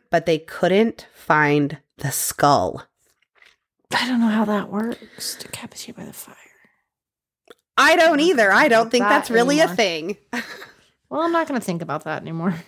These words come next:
Speaker 1: Ray was found, not disappeared after all, but working at a farm down the road. So I don't know if they just didn't look very hard or what.
Speaker 2: Yeah, like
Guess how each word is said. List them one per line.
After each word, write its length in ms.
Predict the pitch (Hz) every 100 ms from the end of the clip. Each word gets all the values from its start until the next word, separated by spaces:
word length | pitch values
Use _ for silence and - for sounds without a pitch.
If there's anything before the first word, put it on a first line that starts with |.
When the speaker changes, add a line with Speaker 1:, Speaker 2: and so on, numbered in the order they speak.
| _ -
Speaker 1:
Ray 480 | 220 208 196 233 330
was 240 | 359 -
found, 540 | - 185 160 151 208 208
not 320 | 202 214 220
disappeared 440 | 247 240 247 220
after 320 | 208 302 202 165
all, 140 | 156
but 180 | 190 165
working 260 | 190 214 208
at 60 |
a 40 | 170
farm 360 | - 233 233
down 160 | 185 170
the 80 | 160
road. 420 | 208 156 156 196 - _ _ _
So 360 | - 180 170 -
I 100 | -
don't 140 | 214
know 60 | 202
if 80 | 185
they 80 | 185
just 140 | 175
didn't 180 | 175 143
look 220 | 202 -
very 240 | 180 151
hard 260 | 156 156 156
or 80 | 156
what. 340 | 196 156 - - - -
Speaker 2:
Yeah, 320 | 285 254 226 -
like 280 | 254 -